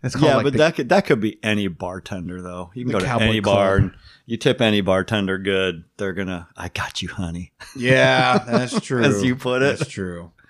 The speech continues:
Speaker 1: But would another man do that to me if it wasn't in a gay bar?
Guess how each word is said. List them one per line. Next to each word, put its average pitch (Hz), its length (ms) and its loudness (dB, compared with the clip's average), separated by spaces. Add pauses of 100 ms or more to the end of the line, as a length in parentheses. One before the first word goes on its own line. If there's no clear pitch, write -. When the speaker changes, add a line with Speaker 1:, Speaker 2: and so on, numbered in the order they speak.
(1080)
Speaker 1:
But 98 440 -4 (1000)
would 113 180 2
another 107 320 0
man 95 440 -6
do 85 140 -14
that 82 160 -14
to - 100 -14
me 82 120 -12
if - 80 -16
it 92 80 -10
wasn't 87 380 -14
in 80 140 -18
a 82 60 -20
gay 85 160 -16
bar? 82 400 -14